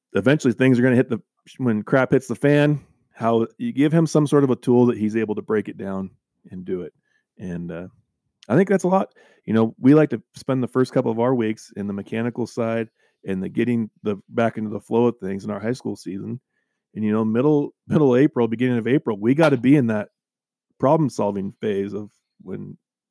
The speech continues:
maybe things aren't going right. How is it? Not always a mechanical fix. So that was,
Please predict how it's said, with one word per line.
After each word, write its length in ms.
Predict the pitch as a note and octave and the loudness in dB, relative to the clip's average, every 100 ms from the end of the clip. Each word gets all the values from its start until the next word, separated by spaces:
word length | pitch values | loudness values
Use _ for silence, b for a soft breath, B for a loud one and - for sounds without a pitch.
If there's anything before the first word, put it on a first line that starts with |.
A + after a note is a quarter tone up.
| _ | _
maybe 220 | G#2 G#2+ | -6 -4
things 220 | G#2+ A#2+ | -4 -2
aren't 160 | B2+ B2+ | 0 2
going 180 | C#3 D3+ | 4 4
right. 240 | D#3+ E3 - | 2 2 0
How 220 | A2 A#2+ | 0 2
is 120 | A2+ | 2
it? 140 | G#2+ - _ _ _ _ _ _ - | -2 -12 _ _ _ _ _ _ -8
Not 260 | G2 G#2+ | -2 2
always 240 | A#2+ B2+ A#2 | 4 6 4
a 40 | |
mechanical 420 | A#2 A#2+ A2 G#2+ | 0 0 -2 -4
fix. 380 | - A2 - _ _ _ _ | -8 -12 -12 _ _ _ _
So 260 | - F#2+ F2+ _ _ _ | -16 -16 -16 _ _ _
that 160 | - B2 | -12 -10
was, 160 | A#2 | -10